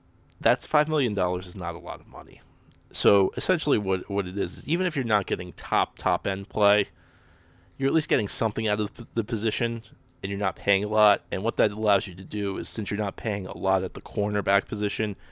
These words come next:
it allows you to pay more money at other spots on the field and bolster other spots on the field. And that's one of the strategies, the team building that you have, is even if you're not great at the position, if you're not paying a lot of money there,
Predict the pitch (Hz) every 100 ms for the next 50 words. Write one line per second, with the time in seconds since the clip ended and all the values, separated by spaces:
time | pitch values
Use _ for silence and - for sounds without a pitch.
0 | - - 107 127 135 123 95 - 98 95
1 | 92 95 92 85 87 101 95 98 92 -
2 | 90 82 90 87 - 85 85 104 101 98
3 | - 90 92 87 - 90 82 - 82 -
4 | - - - _ _ - - - - 120
5 | 156 196 160 113 - 101 95 95 92 85
6 | - - - 92 87 92 92 113 - 117
7 | - - - - 131 156 165 127 117 101
8 | - 85 101 107 - 101 104 120 104 -
9 | - - - 113 131 - - 127 123 101
10 | 98 87 87 95 101 107 107